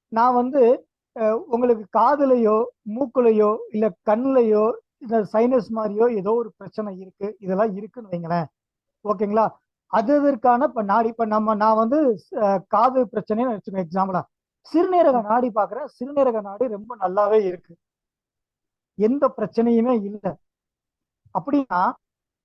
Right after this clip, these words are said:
அப்போ இது வந்து ஆகாய பூதத்தோட ஏதோ ஒரு ப்ராப்ளத்தினால வெளிப்பட்டு இருக்கலாம்.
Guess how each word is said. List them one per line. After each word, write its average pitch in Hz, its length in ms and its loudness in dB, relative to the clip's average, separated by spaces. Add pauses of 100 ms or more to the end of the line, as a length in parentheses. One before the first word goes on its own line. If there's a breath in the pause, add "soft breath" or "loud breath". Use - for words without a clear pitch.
அப்போ 254 420 2
இது 233 200 2
வந்து 262 200 2
ஆகாய 294 600 0
பூதத்தோட 254 440 0
ஏதோ 220 280 4
ஒரு 240 220 0 (420)
ப்ராப்ளத்தினால 226 600 0
வெளிப்பட்டு 208 440 -4
இருக்கலாம். 185 440 -2